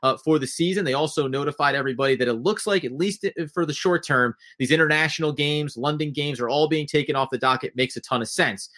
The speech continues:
But let's take a look here. Coming up, uh, probably Wednesday or Thursday, we'll come back in and we'll talk about some interesting matchups, some ones that Andy is, is earmarking as must-watch T V for Giants football, and, and really some, some matchups from a team standpoint,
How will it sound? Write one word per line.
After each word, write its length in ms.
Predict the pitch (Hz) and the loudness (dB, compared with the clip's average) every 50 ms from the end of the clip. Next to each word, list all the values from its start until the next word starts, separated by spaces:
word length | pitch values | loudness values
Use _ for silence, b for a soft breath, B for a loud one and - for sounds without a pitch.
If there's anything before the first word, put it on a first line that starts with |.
| B B B B B B B _ _ | B B B B B B B _ _
But 80 | - 135 | 2 4
let's 260 | 170 233 240 - - | 4 4 4 2 0
take 180 | - 277 277 247 | 0 0 2 2
a 40 | 247 | 2
look 280 | 233 220 240 226 226 | 6 6 4 4 4
here. 400 | - - 147 127 120 120 123 - _ _ | 0 2 4 4 4 2 0 -2 _ _
Coming 240 | - 160 175 196 196 | -4 -2 0 2 0
up, 140 | 202 202 - | 0 0 0
uh, 160 | 196 185 185 | 0 0 0
probably 280 | 180 - 202 220 285 269 | 0 0 0 0 0 0
Wednesday 340 | 254 254 247 226 - 254 | 0 0 0 0 -2 -2
or 80 | 262 247 | -2 -2
Thursday, 540 | - - 139 131 127 - 127 123 127 127 - _ _ _ | -2 0 0 0 0 0 -2 -2 -2 -2 -4 _ _ _
we'll 100 | 135 139 | -8 -4
come 200 | - - 214 220 | -2 -2 0 2
back 260 | 226 214 208 208 - | 4 2 2 2 0
in 160 | 185 185 180 | 0 0 -2
and 160 | - 143 139 135 | -2 -4 -4 -4
we'll 100 | 143 139 | -6 -6
talk 300 | - - 170 165 165 170 | -2 0 0 2 0 0
about 380 | 135 143 143 139 135 127 - _ | 0 2 2 4 2 2 -2 _
some 220 | - - 131 113 | -14 -14 -12 -10
interesting 500 | 110 143 139 - 165 151 - 180 175 170 | -8 -8 -6 -4 -6 -4 -4 -4 -2 0
matchups, 600 | 175 170 175 180 - - 240 262 254 - - - - _ _ _ | 0 0 0 0 -2 -4 -4 -4 -6 -12 -18 -18 -18 _ _ _
some 220 | - - 143 135 | -4 -2 -2 -2
ones 260 | 131 139 147 147 131 | 0 0 0 0 2
that 120 | 135 143 131 | 0 -2 -2
Andy 360 | 135 139 147 151 151 185 196 | 0 0 0 2 2 2 4
is, 200 | 175 135 117 - | 2 2 0 0
is 200 | - 151 147 - _ 202 | 0 0 0 0 _ 4
earmarking 680 | 190 175 180 180 170 165 165 165 170 - 208 214 185 | 6 6 8 6 6 6 6 6 6 4 2 0 0
as 160 | 139 131 120 | -2 -4 -4
must-watch 720 | 135 131 143 156 151 - - _ 156 151 151 151 - - - | -4 -2 -2 -2 -2 -2 -8 _ 0 0 0 0 -2 -6 -8
T 160 | - 156 151 | -6 -4 -2
V 160 | 156 156 151 | -2 -4 -2
for 120 | - 156 | -2 -4
Giants 360 | 127 143 143 139 147 143 139 - | -2 0 0 0 0 0 -4 -4
football, 480 | - 185 180 - 202 196 202 196 B B B B B - | -4 -4 -2 0 0 0 2 0 B B B B B -4
and, 100 | 147 156 | 0 0
and 140 | 160 147 | 0 4
really 260 | 151 202 220 175 135 123 | 6 6 6 6 4 0
some, 380 | - - 151 143 139 135 127 - | 0 0 0 0 0 -4 -10 -12
some 360 | - - 147 135 127 120 - _ | -6 -6 -4 -4 -6 -8 -12 _
matchups 380 | 135 147 165 180 175 - 170 - | -2 0 0 0 2 -2 -4 -4
from 220 | - - 147 135 | -2 -4 -4 -4
a 20 | |
team 240 | - - - 196 220 | -2 -2 0 0 0
standpoint, 540 | 208 214 233 233 220 - 226 240 240 233 226 | 2 0 0 -2 0 0 2 2 2 2 0